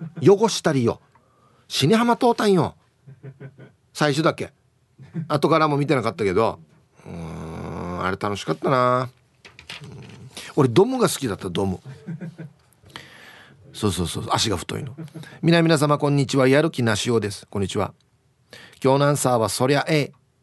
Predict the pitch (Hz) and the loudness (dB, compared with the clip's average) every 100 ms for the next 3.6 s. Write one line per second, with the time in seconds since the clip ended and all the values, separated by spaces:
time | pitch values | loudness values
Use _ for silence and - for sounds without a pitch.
0 | _ _ _ _ - - - 180 185 196 | _ _ _ _ -20 -18 -4 0 2 4
1 | 208 220 196 202 139 156 156 147 160 107 | 4 4 4 4 4 2 0 0 0 0
2 | 90 104 85 - _ _ _ - 214 226 | 0 0 -2 -6 _ _ _ 0 4 6
3 | 196 - 339 311 90 - | 4 -2 0 0 -2 -6